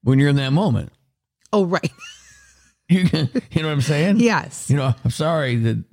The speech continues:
Speaker 1: that gallon of ice cream is gone."
Speaker 2: Yeah, but you're like, "But I was having a bad
Speaker 1: But I was
Speaker 2: day."
Speaker 1: having a bad day, so, you know what?
Speaker 2: I ate it.
Speaker 1: I justify it.
Speaker 2: Right. Right. Justification.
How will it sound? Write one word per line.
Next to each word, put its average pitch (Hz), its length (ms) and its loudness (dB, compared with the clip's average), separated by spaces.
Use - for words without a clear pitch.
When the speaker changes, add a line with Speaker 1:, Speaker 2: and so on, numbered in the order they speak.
Speaker 1:
that 110 240 -2
gallon 120 280 0
of 107 60 0
ice 127 160 -2
cream 95 320 0
is 95 80 -2
gone." 107 640 0
Speaker 2:
Yeah, 185 140 0
but 170 80 2
you're 180 100 4
like, 170 160 2
"But 165 140 0
I 170 120 4
was 165 120 2
having 165 240 0
a - 20 0
bad 143 140 0
Speaker 1:
But 139 100 0
I 139 40 4
was 139 80 2
Speaker 2:
day." 151 60 2
Speaker 1:
having 135 140 0
a 113 60 0
bad 113 240 -2
day, 139 160 0
so, 110 160 0
you 101 160 0
know 107 140 2
what? 120 100 -2
Speaker 2:
I 170 80 2
ate 175 240 4
it. 135 140 -4
Speaker 1:
I 92 120 -4
justify 85 600 -4
it. - 120 -12
Speaker 2:
Right. 151 300 -4
Right. 180 240 -2
Justification. 185 920 -2